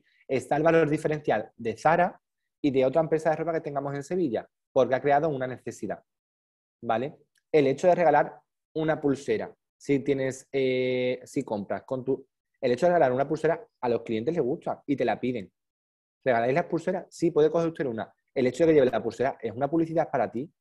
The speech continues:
Es decir, ahí no puedes cobrar una pulsera que lleva tu nombre. ¿Por qué? Porque es publicidad para ti. Cuando estés en la playa tomando el sol, los amigos vean, eh, que el chico lleva la pulsera de la tienda Manuel Sánchez, ya los chicos van a decir, "¿Qué tienda es esa? Ah, me suena. Pues esta es la tienda de mi amigo, voy a entrar a ver qué hay", y ya ha entrado.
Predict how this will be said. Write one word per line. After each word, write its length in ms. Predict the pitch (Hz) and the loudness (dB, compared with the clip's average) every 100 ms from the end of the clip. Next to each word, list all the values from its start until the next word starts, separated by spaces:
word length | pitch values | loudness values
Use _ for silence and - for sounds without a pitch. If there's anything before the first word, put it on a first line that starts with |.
| - | -10
Es 60 | 120 | -6
decir, 340 | 131 117 - | -2 -4 -4
ahí 180 | 120 117 | -4 -2
no 120 | 139 | -2
puedes 180 | 170 175 | -2 -4
cobrar 260 | 180 175 151 | -2 0 0
una 140 | 147 | 0
pulsera 320 | 139 123 135 | -2 -2 -2
que 100 | 131 | 0
lleva 200 | 131 120 | 0 0
tu 80 | 117 | -4
nombre. 380 | 104 98 92 87 _ _ _ _ - | -8 -10 -12 -14 _ _ _ _ -2
¿Por 180 | 123 | 0
qué? 140 | - 120 | 0 0
Porque 320 | 123 - 110 | 0 0 -2
es 200 | 110 - _ - | -2 -8 _ 0
publicidad 460 | 160 143 123 113 | 4 4 2 0
para 160 | 113 143 | 2 0
ti. 120 | 143 | 0
Cuando 160 | 143 107 | -2 -2
estés 140 | 113 | -2
en 20 | |
la 100 | 131 | -2
playa 180 | 131 156 | 0 0
tomando 320 | 120 113 117 | -2 -6 -8
el 60 | 127 | -6
sol, 140 | 160 | -2
los 100 | 139 | 0
amigos 260 | 104 107 120 | -2 -4 -2
vean, 240 | 151 123 - _ _ _ | -2 -2 -8 _ _ _
eh, 300 | - 131 120 113 | -2 0 0 -2
que 80 | |
el 120 | 117 - | -6 -6
chico 240 | 135 135 | -4 0
lleva 200 | 147 143 | 0 0
la 140 | 110 | -2
pulsera 500 | 110 101 - 143 90 _ _ _ _ | -4 -6 -2 -2 -4 _ _ _ _
de 220 | 135 127 | -4 -2
la 100 | 120 | -2
tienda 180 | 113 127 | -4 -4
Manuel 260 | 147 143 139 | -4 -4 -4
Sánchez, 460 | 156 151 147 180 _ _ _ | -6 -6 -6 -10 _ _ _
ya 220 | 139 127 135 | -8 -2 -2
los 100 | 143 | 0
chicos 200 | 156 147 | 0 0
van 100 | 135 | 0
a 20 | |
decir, 220 | 127 123 | 0 -4
"¿Qué 100 | 120 | -2
tienda 220 | 117 110 | -2 -4
es 200 | 101 131 | -4 -6
esa? 140 | 147 131 | -4 -4
Ah, 60 | |
me 100 | 151 | -4
suena. 340 | 135 139 143 - | -8 -6 -6 -6
Pues 140 | 131 | -4
esta 80 | 170 | -2
es 40 | |
la 40 | 165 | -2
tienda 180 | 160 | -2
de 40 | 160 | -2
mi 60 | 165 | -2
amigo, 180 | 135 | -2
voy 80 | 113 | -2
a 40 | 123 | -2
entrar 160 | 147 | -2
a 60 | 156 | -2
ver 80 | 156 | 0
qué 80 | 151 | -2
hay", 120 | 101 - | -4 -6
y 100 | 127 | -4
ya 100 | 135 | -4
ha 20 | |
entrado. 440 | 147 113 95 92 | -6 -6 -6 -8